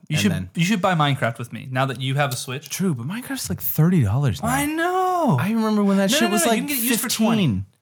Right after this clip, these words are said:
Speaker 2: <sighs> On Switch?
Speaker 1: Online. Yeah. I, as in you gotta, like, buy, I, I find it on, like,
Speaker 2: Well, yeah,
Speaker 1: eBay or
Speaker 2: physically,
Speaker 1: something.
Speaker 2: yeah, yeah, yeah.
Speaker 1: But you can get it for twenty bucks.
Speaker 2: Okay. Well,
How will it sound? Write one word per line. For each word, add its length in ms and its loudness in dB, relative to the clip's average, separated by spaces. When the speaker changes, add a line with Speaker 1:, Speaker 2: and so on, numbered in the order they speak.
Speaker 2:
<sighs> 520 -6
On 200 4
Switch? 200 4
Speaker 1:
Online. 540 2
Yeah. 240 0
I, 140 4
as 120 4
in 60 4
you 60 2
gotta, 120 4
like, 160 2
buy, 220 4
I, 320 2
I 100 2
find 220 2
it 20 4
on, 160 4
like, 100 2
Speaker 2:
Well, 80 2
yeah, 120 2
Speaker 1:
eBay 40 -2
or 20 -2
Speaker 2:
physically, 160 0
Speaker 1:
something. 220 -2
Speaker 2:
yeah, 100 -8
yeah, 220 -10
yeah. 60 -10
Speaker 1:
But 140 0
you 60 2
can 60 0
get 80 2
it 40 2
for 80 0
twenty 180 2
bucks. 320 0
Speaker 2:
Okay. 100 -12
Well, 160 -6